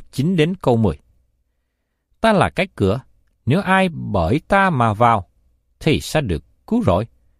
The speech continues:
Họ sẽ giàu ra và gặp đồng cỏ. Kẻ trộm chỉ đến để cướp giết và hủy diệt, còn ta đã đến hầu cho chiên được sự sống và sự sống dư dật."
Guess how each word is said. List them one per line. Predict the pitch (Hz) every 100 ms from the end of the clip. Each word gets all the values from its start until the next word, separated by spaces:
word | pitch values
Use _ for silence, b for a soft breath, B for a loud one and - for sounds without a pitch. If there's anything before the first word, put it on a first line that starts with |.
| _ _ _
Họ | 120 107
sẽ | - 208
giàu | 139 127 120 101
ra | 180 185 - _ -
và | 95
gặp | 101 -
đồng | 123 95 64
cỏ. | - 98 - _ _ _ _ _ _ _ _ _
Kẻ | 85 143 -
trộm | 85 65 92 104 -
chỉ | 82
đến | 113 147 320 254
để | 76 98 -
cướp | 233 -
giết | 226 339 -
và | 104 -
hủy | 120 160
diệt, | 95 - - _ _ _ _
còn | - 101 -
ta | 165 147
đã | 92
đến | 98 135 233 _ _
hầu | - 131 117
cho | - 190 -
chiên | 202 202 151
được | 92 -
sự | - 87
sống | - 160 285 _ _
và | 117 85
sự | - - 69
sống | - 190 262
dư | 170
dật." | 120